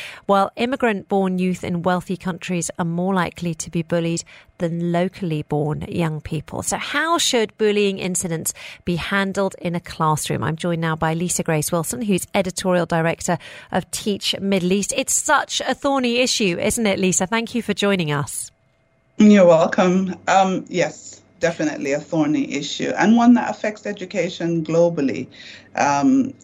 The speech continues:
Speaker 2: you know, you can't escape it, no matter how affluent or how deprived.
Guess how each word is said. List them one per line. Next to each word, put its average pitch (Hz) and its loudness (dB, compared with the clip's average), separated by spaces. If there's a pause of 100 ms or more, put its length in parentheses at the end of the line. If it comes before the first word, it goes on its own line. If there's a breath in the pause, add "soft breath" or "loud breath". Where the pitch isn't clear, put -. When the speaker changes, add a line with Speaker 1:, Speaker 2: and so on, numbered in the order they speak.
(140)
Speaker 2:
you - -12
know, - -6 (280)
you 185 -2
can't 196 2
escape 143 -2
it, - -6
no 156 2
matter 151 0
how 143 -2
affluent 185 -4
or 151 -2
how 147 -2
deprived. 135 -4